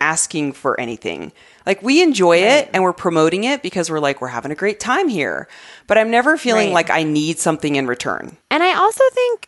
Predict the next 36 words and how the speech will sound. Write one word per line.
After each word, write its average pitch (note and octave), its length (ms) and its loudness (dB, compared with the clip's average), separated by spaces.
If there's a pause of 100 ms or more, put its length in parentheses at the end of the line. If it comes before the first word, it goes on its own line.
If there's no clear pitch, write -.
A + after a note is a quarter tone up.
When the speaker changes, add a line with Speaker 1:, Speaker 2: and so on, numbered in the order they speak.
(120)
Speaker 2:
part F4+ 200 -2
of G4 120 0
me F#4+ 160 2
is E4+ 120 -2
like, C#4+ 240 -2
"You C#4 80 -6
know C#4+ 140 0
what? C#4+ 360 2 (280)
I G#3 280 2
am E4 220 2
putting E4 240 0
this E4 140 -2
out C#3 240 0
there. C#3+ 400 -4 (560)
This G3+ 220 -2
is D4 120 0
social E4+ 300 2
media E3+ 580 2
or F#3 240 4
the A3 140 -4
internet F3 340 0
or A3+ 160 4
whatever. E3+ 560 2 (160)
And C#4+ 480 -2 (380)
it's D4 160 0
up F4+ 180 2
to - 120 -4
you F#4+ 200 4
to F4 80 0
decide, D#4+ 420 2
like, C#4+ 340 -4 (140)
I'm B3 100 -2
putting D#4+ 220 0
this D#4+ 120 -2
out A3+ 180 2
there. A#3 340 2